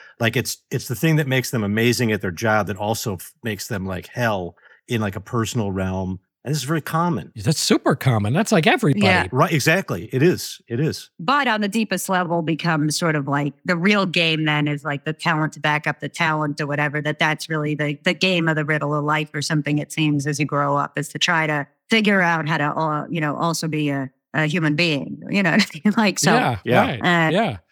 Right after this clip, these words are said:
Speaker 3: I th-, I think I enjoy, I enjoy, uh, uh, it's also sometimes just reading, uh, but, uh, th-, for these reasons, that it sort of, like,
Speaker 2: Sure.
Speaker 3: kind of grounds everything in its sort of right sizeness of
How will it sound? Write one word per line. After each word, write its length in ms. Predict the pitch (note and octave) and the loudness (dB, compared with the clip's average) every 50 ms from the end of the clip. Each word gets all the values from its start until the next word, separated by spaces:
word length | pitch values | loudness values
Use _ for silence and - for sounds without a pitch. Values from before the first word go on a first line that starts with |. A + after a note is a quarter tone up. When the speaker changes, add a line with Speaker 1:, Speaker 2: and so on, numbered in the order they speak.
| - - | -2 0
Speaker 3:
I 120 | G#3+ A3 | 0 2
th-, 140 | G#3+ C4+ - | 2 2 2
I 140 | A3+ A3 B3 | 2 0 0
think 240 | - C4 A#3+ A#3 A3+ | 0 0 0 2 2
I 100 | G#3+ G#3+ | 2 2
enjoy, 520 | A3 A3 G#3+ G#3 F#3 A3+ A#3 A#3+ A3+ A3 G#3 - | 2 2 0 0 0 0 0 0 0 0 0 0
I 120 | - F#3 F#3+ | 0 0 0
enjoy, 460 | F#3 F#3 F3+ F#3 G3 F#3+ F#3 F3+ E3+ | 0 -2 -2 -2 -2 -2 -2 -4 -4
uh, 320 | - - D#3+ D#3+ D#3+ D#3 - - _ _ _ _ _ - | -4 -4 -4 -4 -4 -4 -8 -10 _ _ _ _ _ -8
uh, 40 | F3 | -6
it's 220 | F3 E3 - F#3 - | -4 -4 -4 -4 -2
also 300 | - B3 C#4 C4 C4 A#3 | 0 0 0 2 0 0
sometimes 380 | G#3 G#3+ F#3+ F3+ F3+ F3 E3 - | 0 0 0 0 0 0 0 -2
just 140 | E3+ D3+ - | -2 -2 -2
reading, 560 | E3+ F#3 A3 B3+ B3 G3+ F3 D3+ D3 D3+ D3+ | -2 0 2 2 2 2 2 2 0 -2 -2
uh, 320 | - - F3+ F#3 F#3 F3+ F3+ | 0 0 2 2 2 2 0
but, 340 | D3+ G3 F#3+ F3+ F3 - - | 0 0 0 0 -2 -2 -2
uh, 280 | F3+ E3 D#3 D3+ D3 C#3+ - _ _ _ _ - | 0 0 0 -2 -4 -6 -10 _ _ _ _ -4
th-, 360 | - F#3+ F#3 - F#3 - - - | -2 -2 0 2 0 0 0 0
for 220 | - G#3 G3 F#3+ | 2 2 2 2
these 240 | F3+ F3+ E3+ D3+ C3 | 2 2 0 0 2
reasons, 480 | E3+ E3+ F3 E3 D3+ C#3+ - - D3+ - | 0 0 0 0 -2 -4 -6 -6 -2 0
that 140 | G3+ G3 | 0 0
it 60 | G3 F#3+ | 0 2
sort 120 | - A3 | 2 2
of, 80 | G3+ F#3+ | 4 4
like, 80 | F#3 F3+ | 4 4
Speaker 2:
Sure. 80 | F#3+ A3 | 4 4
Speaker 3:
kind 160 | G3+ F#3+ F3+ E3+ | 2 2 2 0
of 220 | D#3+ D3+ D3 - | 0 -2 -4 -6
grounds 560 | - F#3 G3 A3 G#3+ G#3 G3+ G3+ F#3+ F#3+ F3 F3+ - | -4 0 2 2 2 2 2 2 2 0 0 0 -2
everything 540 | E3+ F#3+ E3+ G3 G3+ G3+ - A3 G#3+ G#3+ G#3 | -2 0 0 0 -2 -2 0 0 2 2 2
in 80 | F#3 E3 | 2 0
its 180 | E3 - - | 0 -2 -2
sort 180 | - F#3+ F3+ E3+ | -2 0 0 2
of 180 | E3 D#3+ D3 D3 - - - - | 2 0 0 -4 -8 -14 -16 -8
right 280 | - E3 F#3+ F3+ E3 - | -4 -2 0 0 0 -2
sizeness 760 | - - G3 F#3 F#3 F3+ F3+ D#3 D#3 D#3+ D3+ D3+ D3+ - - | -4 -2 0 0 0 0 -2 -2 -4 -2 -2 -2 -2 -4 -6
of 480 | - - D#3 D#3+ D#3 D#3 D3+ D#3 D3 D3 | -4 -2 0 0 0 0 0 -2 -4 -6